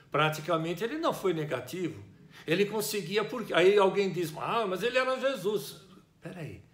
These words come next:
ele era um ser humano. Tanto que saía sangue, saía suor, ele precisava comer, precisava dormir, ele precisava ter, ter necessidades fisiológicas como qualquer um. Era um ser humano encarnado como nós.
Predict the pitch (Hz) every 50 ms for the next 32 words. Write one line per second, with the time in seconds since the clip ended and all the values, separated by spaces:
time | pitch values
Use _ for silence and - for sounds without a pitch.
0 | _ _ - 151 143 156 165 170 170 185 185 - - 190 190 202 214 196 180 180
1 | 196 208 202 165 147 - - - - - - - - 190 185 196 202 233 - -
2 | 190 - - 156 131 127 131 139 135 - - - 143 143 190 202 196 - - -
3 | 139 131 131 127 123 - - - 151 127 127 147 175 175 - - - - - 139
4 | 139 139 - - 147 131 - 139 - - - 185 202 185 160 160 180 196 190 -
5 | - - 104 104 131 127 - 170 208 208 185 160 165 185 208 214 - - - -
6 | 143 143 147 - 175 160 151 160 156 165 190 - 143 120 - - 165 156 156 151
7 | 147 - - 156 - - 143 - 143 135 131 - - - - 151 127 156 180 175
8 | 160 160 175 190 - - 190 190 - - 208 214 202 - 233 220 226 - 254 240
9 | 220 226 254 254 - - - - - 180 202 214 214 214 220 202 190 - - -
10 | - 202 214 240 247 240 233 226 214 208 190 190 196 214 226 226 240 233 214 202
11 | 202 208 208 202 - 202 196 175 165 165 165 165 165 170 180 180 190 185 - -
12 | 185 180 190 220 247 226 214 208 220 240 247 - - - - - -